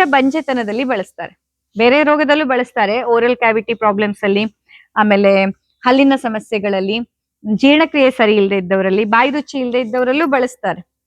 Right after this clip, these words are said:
ಹಾ, ಅಗ್ನಿ ತುಂಬಾ ಮಂದ ಇದ್ರೆ ಅಗ್ನಿಯನ್ನ ಇಗ್ನೈಟ್ ಮಾಡೋದಕ್ಕೂ ಸಹಾಯ ಮಾಡುತ್ತೆ. ಆದ್ರೆ ವಿಶೇಷವಾಗಿ ಇದ್ರ ಬಳಕೆ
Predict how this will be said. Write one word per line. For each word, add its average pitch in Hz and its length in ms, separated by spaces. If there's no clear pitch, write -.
ಹಾ, 302 100
ಅಗ್ನಿ 240 340
ತುಂಬಾ 277 320
ಮಂದ 262 260
ಇದ್ರೆ 254 260
ಅಗ್ನಿಯನ್ನ 254 360
ಇಗ್ನೈಟ್ 254 480
ಮಾಡೋದಕ್ಕೂ 254 400
ಸಹಾಯ 254 360
ಮಾಡುತ್ತೆ. 202 400
ಆದ್ರೆ 220 260
ವಿಶೇಷವಾಗಿ 294 840
ಇದ್ರ 240 180
ಬಳಕೆ 220 440